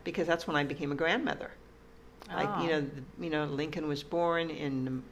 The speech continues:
Speaker 1: March, and, uh, my gosh, uh, by middle of April, six weeks later, I was watching her quite a bit,
Speaker 2: Babysitting.
Speaker 1: right, quite
Speaker 2: Yeah.
Speaker 1: a bit. And,
Speaker 2: Yeah,
Speaker 1: uh,
Speaker 2: your book's completely reshuffled. You started taking weekends, app-, weekend appointments, which you
Speaker 1: Yeah.
Speaker 2: hadn't done in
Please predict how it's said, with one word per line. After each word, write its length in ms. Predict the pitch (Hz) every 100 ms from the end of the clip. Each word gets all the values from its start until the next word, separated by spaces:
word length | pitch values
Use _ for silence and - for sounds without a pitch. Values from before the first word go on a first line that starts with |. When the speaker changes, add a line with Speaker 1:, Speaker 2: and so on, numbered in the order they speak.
| -
Speaker 1:
March, 540 | 175 175 175 170 - - - - -
and, 280 | 147 139 135
uh, 180 | 135 131
my 120 | 160
gosh, 400 | 143 180 170 - - - - -
uh, 280 | 147 143 143
by 360 | 143 139 135 - - - - 151 160
middle 220 | 170 165
of 80 | 139
April, 320 | 180 196 135
six 240 | - -
weeks 180 | 160 147
later, 160 | 160 160
I 100 | 143
was 220 | 147 147 - - - -
watching 380 | - 151 151 170
her 60 | 170
quite 180 | 180 180
a 80 | 175
bit, 180 | 202 160
Speaker 2:
Babysitting. 60 |
Speaker 1:
right, 200 | 170 160
quite 180 | - 165
Speaker 2:
Yeah. 60 | 170
Speaker 1:
a 20 |
bit. 280 | 220 - - - - - -
And, 140 | 165
Speaker 2:
Yeah, 120 | 185 156
Speaker 1:
uh, 20 |
Speaker 2:
your 140 | 185
book's 400 | 196 - 160 - -
completely 580 | 147 147 202 196 156 147
reshuffled. 720 | 143 143 151 139 139 123 165
You 220 | 165 170
started 280 | - 131 160
taking 280 | 147 120
weekends, 400 | 131 175 185 180
app-, 180 | 175 - -
weekend 320 | 175 175 180
appointments, 480 | 175 185 170 170 175
which 160 | - 165
you 60 |
Speaker 1:
Yeah. 60 | 165
Speaker 2:
hadn't 260 | 151 139
done 240 | 143 147 151
in 340 | 147 135 143